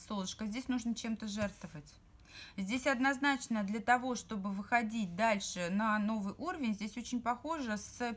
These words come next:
первой позиции. Вот прям, знаете, вот такое ощущение, что вот вторую историю, ту же самую рассказываю.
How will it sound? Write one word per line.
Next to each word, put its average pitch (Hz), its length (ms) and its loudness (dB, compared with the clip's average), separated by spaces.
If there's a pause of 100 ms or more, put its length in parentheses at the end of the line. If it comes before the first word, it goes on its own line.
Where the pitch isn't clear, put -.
первой 220 300 0
позиции. 185 540 -2
Вот 185 120 -6
прям, 208 220 0
знаете, 262 360 0
вот 180 120 -6
такое 220 260 -4
ощущение, 277 280 0
что - 160 -6
вот 190 120 -6
вторую 233 440 2
историю, 262 400 -2
ту 208 140 -6
же 202 80 -2
самую 196 420 2
рассказываю. 156 720 -4